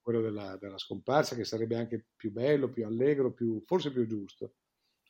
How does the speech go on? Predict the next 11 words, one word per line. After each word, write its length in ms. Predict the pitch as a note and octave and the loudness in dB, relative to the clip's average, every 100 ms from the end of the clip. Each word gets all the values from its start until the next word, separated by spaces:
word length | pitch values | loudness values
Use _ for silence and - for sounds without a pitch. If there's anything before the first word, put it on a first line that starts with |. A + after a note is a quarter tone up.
| _ | _
Però, 400 | - B2 E3 F#3 - | 0 6 6 6 -2
secondo 340 | B2 B2+ C3+ | -4 -2 2
me, 120 | D#3+ | 2
la 100 | D3 | 2
prossima 260 | A#2 A#2+ B2+ | 0 0 0
puntata 360 | A#2+ D#3 D#3+ | 2 2 2
ce 120 | - B2 | 2 0
la 100 | A2+ | 0
fanno 260 | C3+ C3 | 0 0
gli 80 | B2 | 0
ascoltatori 1080 | A#2 - B2+ A2+ A#2+ A#2 A#2+ A#2 A#2 C3 F3+ | -2 -2 -2 0 -2 -2 0 0 0 -4 -8